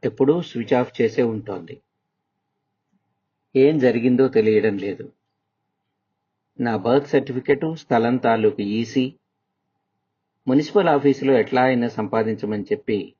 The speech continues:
అడుగుతూనే ఉన్నాను. రెండు మూడు సార్లు డబ్బు కూడా పంపించాను. దాదాపు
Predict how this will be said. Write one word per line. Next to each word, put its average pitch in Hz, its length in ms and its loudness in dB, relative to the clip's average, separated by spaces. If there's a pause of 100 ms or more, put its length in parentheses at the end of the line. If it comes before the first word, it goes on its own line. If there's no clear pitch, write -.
(1000)
అడుగుతూనే 127 500 0
ఉన్నాను. 95 480 -8 (1400)
రెండు 147 220 2
మూడు 180 220 0
సార్లు 147 380 2
డబ్బు 120 300 0
కూడా 139 260 2
పంపించాను. 104 640 -6 (1400)
దాదాపు 117 720 0